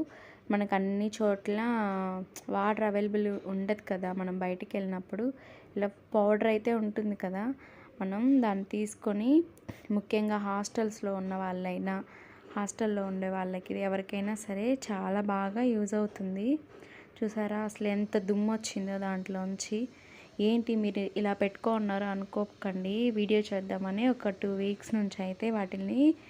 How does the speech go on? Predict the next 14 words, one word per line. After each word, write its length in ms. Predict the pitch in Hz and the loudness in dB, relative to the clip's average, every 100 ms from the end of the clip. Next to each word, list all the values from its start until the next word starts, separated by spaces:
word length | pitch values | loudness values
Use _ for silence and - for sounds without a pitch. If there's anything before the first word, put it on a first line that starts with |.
| - - - | -20 -12 0
క్లీన్ 260 | 214 214 208 | 2 2 2
చేయలేదు. 480 | 196 185 185 226 262 330 - - - - - - - - - - - - | -2 -2 -4 2 4 2 0 -20 -20 -20 -20 -20 -20 -20 -20 -20 -20 -2
సరే 200 | 208 208 226 214 | 0 2 2 2
ఈ 60 | 208 | 2
వీడియో 260 | 208 208 220 269 - - - - - - - - 220 | 0 2 0 -2 -8 -20 -20 -20 -20 -20 -20 -2 0
ఒక్కరికి 340 | 208 240 220 220 | 2 4 4 4
కాకపోతే 380 | 208 208 220 220 208 | 0 0 -4 -2 -2
ఇద్దరికో 540 | 190 190 220 220 220 226 226 | 2 6 6 6 2 2 0
లే-, 180 | 214 - - - - - | -2 -6 -20 -20 -10 -4
ఉపయోగపడుతుంది 800 | 214 226 233 226 214 - 196 196 190 | 2 4 4 4 2 2 -2 -2 -2
కదా 220 | 196 196 196 | 0 0 0
అని 100 | 196 190 | -2 -2
చెప్పి 400 | 190 - 240 247 220 202 - - - - - - - - - - - - | -4 -4 0 2 2 0 -6 -20 -20 -20 -20 -20 -20 -20 -20 -20 -10 -4
నేనైతే 460 | 302 202 196 - | -2 -2 -4 0